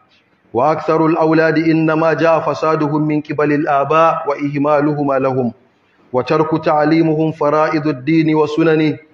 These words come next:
فأضاؤهم صغارا، فكل من أه-، فكل من أهمل أهله وترك تأديبهم فقد أهانهم وظلمهم،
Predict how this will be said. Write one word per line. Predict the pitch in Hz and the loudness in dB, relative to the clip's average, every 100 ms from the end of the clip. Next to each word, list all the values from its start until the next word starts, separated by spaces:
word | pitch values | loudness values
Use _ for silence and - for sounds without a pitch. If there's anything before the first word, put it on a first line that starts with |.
| _ _ _ | _ _ _
فأضاؤهم | 147 160 143 151 151 151 131 135 | 0 2 2 0 0 0 -2 -4
صغارا، | 123 139 127 143 135 131 113 - - _ _ _ _ - | -4 -2 0 2 2 0 -4 -8 -20 _ _ _ _ -6
فكل | 123 - 165 165 165 165 | -4 2 2 4 2 2
من | 165 160 | 0 0
أه-، | 160 160 160 160 - - | 2 2 0 -4 -14 -6
فكل | 135 - 165 170 170 160 | -4 0 2 4 4 2
من | 165 165 | 2 0
أهمل | 170 160 151 160 160 | 0 -2 0 0 2
أهله | 170 160 156 160 156 156 147 - _ _ _ _ | 2 0 0 0 0 0 -2 -10 _ _ _ _
وترك | 151 156 156 160 | -2 0 0 0
تأديبهم | 160 156 160 151 156 156 160 156 156 | -4 0 0 0 0 2 0 0 -2
فقد | 147 147 147 156 | 0 -2 -2 -4
أهانهم | 147 143 156 156 151 151 147 147 | -2 -2 2 2 0 0 -2 -2
وظلمهم، | 143 139 151 147 139 135 131 | -2 0 0 0 0 -2 -4